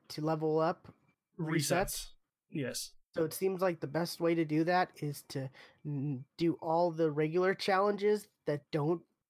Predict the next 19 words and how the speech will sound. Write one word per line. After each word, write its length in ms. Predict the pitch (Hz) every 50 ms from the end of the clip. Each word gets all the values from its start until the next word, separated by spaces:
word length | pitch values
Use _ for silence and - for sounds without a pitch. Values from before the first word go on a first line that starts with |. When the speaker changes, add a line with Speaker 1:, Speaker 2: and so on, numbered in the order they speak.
| _ _ -
Speaker 1:
you 100 | 180 165
know, 180 | 147 135 139 135
that 200 | 135 139 131 -
don't, 380 | - 156 147 156 156 165 160 - -
um, 480 | 165 156 151 147 143 143 139 143 139 143
require, 800 | 151 - - - 170 165 165 160 160 160 165 160 156 160 156 - _ _ _ _ _ _
or 140 | - 160 156
that 120 | 147 151 147
don't 220 | 165 160 170 156
give 160 | - 180 165
you 200 | 165 175 175 165
a 180 | 160 156 151 147
full 480 | - - - 185 180 175 170 165 165 - _ _ _
battle 220 | - 165 160 175 170
pass 400 | - 190 180 175 180 165 - - - - _ _ _ _ _ _ -
rank 220 | 170 180 180 175
up. 180 | 202 208 208 - - _ _ _ _ _ _ -
Keep 240 | - 190 190 - -
those 440 | 185 180 185 190 214 233 - -